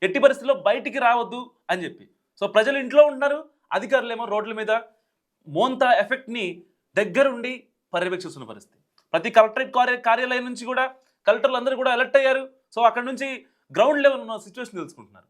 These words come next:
ఒక పక్క, ఒక పక్క మోంతా తుఫాను మచిలీపట్నానికి నూట ఇరవై కిలోమీటర్ల దూరంలో ఆ యొక్క మోంతా ఎఫెక్ట్ అనేది నెలకొని ఉంది. ఇటు కాకినాడకి రెండు వందల నలభై కిలోమీటర్ల దూరంలో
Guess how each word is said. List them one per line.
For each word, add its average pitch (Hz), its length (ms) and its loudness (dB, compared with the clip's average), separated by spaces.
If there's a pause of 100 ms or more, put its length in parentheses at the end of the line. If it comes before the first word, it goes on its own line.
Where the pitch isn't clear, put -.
(100)
ఒక 226 180 4
పక్క, 226 160 -2
ఒక 208 260 -2
పక్క 277 320 4 (340)
మోంతా 269 440 0
తుఫాను 254 540 -6 (320)
మచిలీపట్నానికి 262 1000 -2 (300)
నూట 285 360 0
ఇరవై 240 540 0
కిలోమీటర్ల 214 1120 -2 (220)
దూరంలో 247 600 0 (240)
ఆ 202 280 4
యొక్క 196 180 0 (340)
మోంతా 240 680 0 (180)
ఎఫెక్ట్ 277 320 0
అనేది 247 200 -6
నెలకొని 240 320 -2
ఉంది. 233 280 -14 (180)
ఇటు 226 380 -2 (280)
కాకినాడకి 254 840 2 (160)
రెండు 247 300 -2
వందల 226 400 0
నలభై 208 460 -2
కిలోమీటర్ల 190 640 -8
దూరంలో 170 560 -8